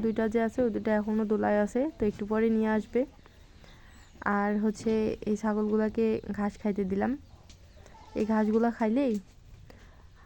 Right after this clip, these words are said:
আজকের মতো ছাগলের হয়ে যাবে সারা দিনের জন্য, আর ঘরে তুলব। তো চ্যানেলটি যারা যারা already সাবস্ক্রাইব করে দিয়েছেন, তাদেরকে অসংখ্য ধন্যবাদ।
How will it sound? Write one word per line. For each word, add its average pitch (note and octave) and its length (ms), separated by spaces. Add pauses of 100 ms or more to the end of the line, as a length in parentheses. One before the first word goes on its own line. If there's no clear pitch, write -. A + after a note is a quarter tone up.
(140)
আজকের A3 440
মতো A3 200
ছাগলের G#3+ 580
হয়ে A3 340
যাবে G#3+ 280 (840)
সারা G#3 220
দিনের G#3 360
জন্য, G#3 300 (500)
আর G3 220
ঘরে G#3+ 300
তুলব। G3 400 (680)
তো A3+ 160
চ্যানেলটি A#3 580
যারা A3 240
যারা A3 340
already G#3+ 320 (120)
সাবস্ক্রাইব G#3+ 560
করে G#3+ 200
দিয়েছেন, G#3 440
তাদেরকে G#3 360
অসংখ্য G#3+ 440
ধন্যবাদ। G#3 480